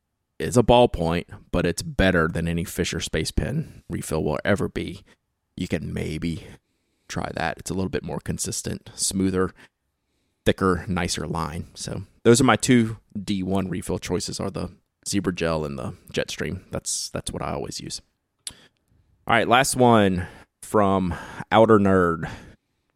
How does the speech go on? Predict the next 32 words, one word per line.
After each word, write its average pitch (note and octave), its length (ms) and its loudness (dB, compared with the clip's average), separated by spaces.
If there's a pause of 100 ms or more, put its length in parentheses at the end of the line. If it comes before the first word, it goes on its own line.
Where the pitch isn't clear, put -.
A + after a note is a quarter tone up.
(160)
"Just - 180 6
started E3+ 300 8
using D#3 360 8
a D3 80 0
converter A2 640 6
with G2 180 0
my F#2 100 4
Lamy F2+ 300 2
Studio. D#2 460 -6 (260)
It - 120 -16
seems F#2 260 -6
to - 100 -8
write F2 340 -2
wetter C3+ 400 4 (360)
than F#2 140 0
when F2+ 120 0
I F2+ 100 2
use F2+ 560 0
a F2 120 -4
pre-filled F2 580 -4
cartridge. - 640 -4 (100)
Is - 160 -8
my E2 240 -4
imagination E2+ 880 -4
playing - 380 -6
tricks - 360 -10
on - 220 -14
me?" A2 180 -12 (1400)
So F2+ 580 2
the F#2 200 -6
answer G#2+ 380 2
is D2+ 520 -2